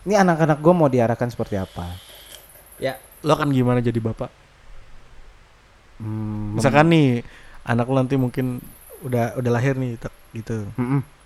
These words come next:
Speaker 2: Entah cewek atau cowok, gimana lo menghayalnya, lo akan gimana? Yang
Speaker 1: Iya.
Speaker 2: lo yang overprotective kah?
Speaker 1: Enggak, gua bukan orang yang overprotective sebenarnya.
Speaker 2: Lo jadi bapak yang
Speaker 1: Nggak
Speaker 2: asik
Speaker 1: tahu juga
Speaker 2: kan?
Speaker 1: sih.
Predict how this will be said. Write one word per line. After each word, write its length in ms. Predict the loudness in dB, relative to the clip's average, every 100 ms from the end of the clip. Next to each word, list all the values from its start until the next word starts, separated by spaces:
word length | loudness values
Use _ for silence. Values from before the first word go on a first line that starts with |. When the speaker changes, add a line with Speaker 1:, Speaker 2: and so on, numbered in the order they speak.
| _ _ _ -20 -18
Speaker 2:
Entah 220 | -12 -6 -6
cewek 260 | -2 -4
atau 120 | -4 -4
cowok, 240 | -2 -2
gimana 420 | -2 -2 0 0 0
lo 320 | -2 -4 -8 -16 _ _ _ _ _ _ _ _ _ -10
menghayalnya, 800 | -8 -4 -2 -2 -2 -4 -4 -8 _ -14
lo 180 | -4 -4
akan 360 | -2 -6 -4 -2
gimana? 500 | 0 0 0 -2 -6 -12 -20 -20 _ _ _ _ -20 -20 -20 -6
Yang 220 | 0 2
Speaker 1:
Iya. 80 | 6
Speaker 2:
lo 100 | 8
yang 160 | 8 6
overprotective 840 | 0 -2 0 0 0 -2 -2 -4
kah? 400 | -2 -4 -2 -6 -10 -20 -14
Speaker 1:
Enggak, 360 | -4 2 4 6
gua 220 | 8 8
bukan 280 | 6 2 4
orang 240 | 4 2
yang 160 | 0 -4 -4
overprotective 1120 | -2 -2 -2 -4 -2 -4 -4 -10 0 0 0 -4
sebenarnya. 640 | -4 -2 -4 -4 -6 -8 -10 -14 -14 -14 -16 -18 -12
Speaker 2:
Lo 200 | -2 0
jadi 200 | 2 2
bapak 320 | 2 0 -2
yang 140 | -4 -2
Speaker 1:
Nggak 140 | 2
Speaker 2:
asik 120 | 6
Speaker 1:
tahu 100 | 8
juga 220 | 10 10 10
Speaker 2:
kan? 40 |
Speaker 1:
sih. 160 | 10